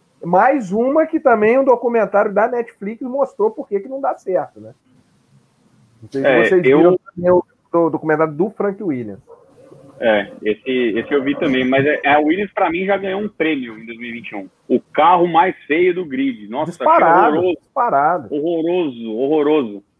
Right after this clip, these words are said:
Speaker 2: Parece que uma criança brincou ali com um Photoshop ali e falou, "Ó, toma,
Speaker 1: Paintbrush,
Speaker 2: fez aí."
Speaker 1: paintbrush, o antigo paintbrush. Você abria
Speaker 2: É.
Speaker 1: o computador no quatro oito meia e vinha lá pra você desenhar. <laughs>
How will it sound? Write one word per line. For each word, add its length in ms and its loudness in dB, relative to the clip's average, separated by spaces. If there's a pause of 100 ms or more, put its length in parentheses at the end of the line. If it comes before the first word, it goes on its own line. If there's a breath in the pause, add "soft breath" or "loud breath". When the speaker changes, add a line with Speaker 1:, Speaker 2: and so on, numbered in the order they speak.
(180)
Speaker 2:
Parece 240 0
que 60 0
uma 300 2
criança 500 0
brincou 420 -2
ali 160 2
com 120 -4
um 520 -4
Photoshop 720 2
ali 280 2
e 60 -4
falou, 180 0
"Ó, 140 4
toma, 120 2
Speaker 1:
Paintbrush, 440 4
Speaker 2:
fez 260 0
aí." 240 -10
Speaker 1:
paintbrush, 720 0
o 60 -4
antigo 400 -8
paintbrush. 640 -6 (240)
Você 80 -8
abria 280 0
Speaker 2:
É. 80 0
Speaker 1:
o 60 -2
computador 520 0
no 80 -6
quatro 380 0
oito 160 -8
meia 340 4
e 40 2
vinha 260 -4
lá 100 -2
pra 120 -12
você 120 -6
desenhar. 640 -4
<laughs> 1200 -20